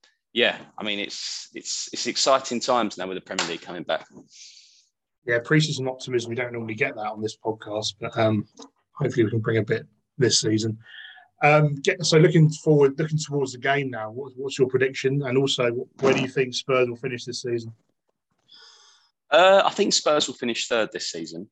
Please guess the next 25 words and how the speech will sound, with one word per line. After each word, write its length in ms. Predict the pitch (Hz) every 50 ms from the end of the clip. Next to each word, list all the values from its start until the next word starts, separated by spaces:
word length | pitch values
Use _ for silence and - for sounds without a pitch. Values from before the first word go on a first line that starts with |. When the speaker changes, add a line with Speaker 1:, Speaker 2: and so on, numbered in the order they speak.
| _
Speaker 1:
If 180 | - 117 - -
Con-, 240 | - - 123 117 113 -
if 120 | 117 -
Conte's 500 | - - 117 107 - - 113 104 98 -
there 300 | - 101 98 98 92 87 - -
come 220 | - 107 101 101
May, 280 | 98 98 92 90 90 95
that 160 | 92 - -
means 340 | 90 95 92 92 95 - -
things 240 | - 104 98 92 95
are 40 | 87
going 280 | 98 92 92 90 90
well. 240 | 87 90 90 87 90
Look, 140 | 98 95 -
we 80 | 101
know 180 | 104 110 113 113
he's 200 | 113 104 82 -
a 80 | - - -
bit 140 | 92 - -
volatile. 440 | - 90 85 87 - - 87 87 85
We 100 | 85 92
know 180 | 98 101 98
he 240 | 92 90 87 90 78 80
likes 320 | 90 82 - - - -
to 180 | - 90 87